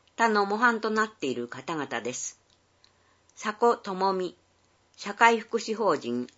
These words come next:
あじさい福祉会。島田洋一、彦根市精神障害者家族会集まろう会。杉本総一、彦根市死体不自由児、不自由者、父母の会。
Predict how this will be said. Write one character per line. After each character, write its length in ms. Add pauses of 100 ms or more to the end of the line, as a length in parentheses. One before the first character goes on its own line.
あ 140
じ 100
さ 200
い 80
福 220
祉 200
会。 300 (720)
島 400
田 140
洋 280
一、 400 (200)
彦 260
根 120
市 200
精 260
神 240
障 300
害 200
者 300
家 160
族 240
会 320
集 240
ま 180
ろ 160
う 80
会。 280 (920)
杉 300
本 320
総 300
一、 380 (220)
彦 300
根 120
市 240
死 100
体 260
不 140
自 120
由 180
児、 260 (100)
不 120
自 140
由 160
者、 300 (240)
父 120
母 140
の 160
会。 320